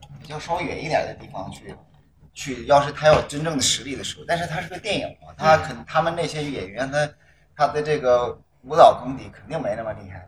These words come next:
Speaker 1: 所以只能是拉得很近，拉得很近的时候，就，就虽然是很沉浸的那个感觉，但是他们的技术的那些瑕疵，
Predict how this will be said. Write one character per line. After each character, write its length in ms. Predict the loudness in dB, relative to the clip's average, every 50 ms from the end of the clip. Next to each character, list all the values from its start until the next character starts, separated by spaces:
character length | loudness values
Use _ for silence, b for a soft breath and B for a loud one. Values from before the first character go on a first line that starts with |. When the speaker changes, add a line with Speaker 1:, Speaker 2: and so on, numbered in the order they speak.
| -20 _
Speaker 1:
所 160 | _ -6 -4
以 80 | -4
只 160 | -4 -4 -6 -8
能 160 | -8 -6 -4
是 320 | -2 0 0 0 0 -2 -8 -20 -20 -20 _ _ _ _ _ _ _ _ _ _ _ 0
拉 180 | 6 8 8
得 60 | 8 8
很 200 | 6 0 -8 -8
近， 300 | -6 -6 -6 -6 -8 -8 _
拉 160 | 6 8 8
得 80 | 8 8
很 160 | 6 2 -4
近 180 | -4 -4 -2 2
的 140 | 2 2 0
时 180 | 0 -4 -8
候， 280 | -6 -4 -4 -4 -4 -6 -10 -14 _ -20 -20 -20 _ _ _ _ _ _ _ _ _
就， 100 | -12 -12
就 200 | -8 -6 -6 -6 -8 -10 -18 _
虽 280 | -16 -14 -10 -8 2 6
然 240 | 8 10 10 10 8 6
是 240 | 2 0 0 0
很 260 | 0 -2 -4 -10 -12 -12
沉 220 | -10 -10 -8 -8
浸 160 | -8 -6 -6
的 80 | -6 -4
那 180 | -4 -6 -6
个 100 | -8 -8 -4
感 260 | -2 0 0 -2 -4 -10
觉， 120 | -10 -6 -4
但 100 | -4 -4
是 80 | -4
他 160 | -6 -8 -8 -8
们 100 | -6 -6
的 120 | -6 -6
技 240 | -4 -2 -2 -2 -2
术 300 | -2 -4 -6 -10 -10 -8
的 240 | -6 -4 -4 -4 -4
那 180 | -6 -8 -8
些 320 | -8 -8 -6 -4 -4 -4 -6 -10 _ _ -10
瑕 260 | -4 0 0 2 2
疵， 260 | 0 0 -2 -4 -6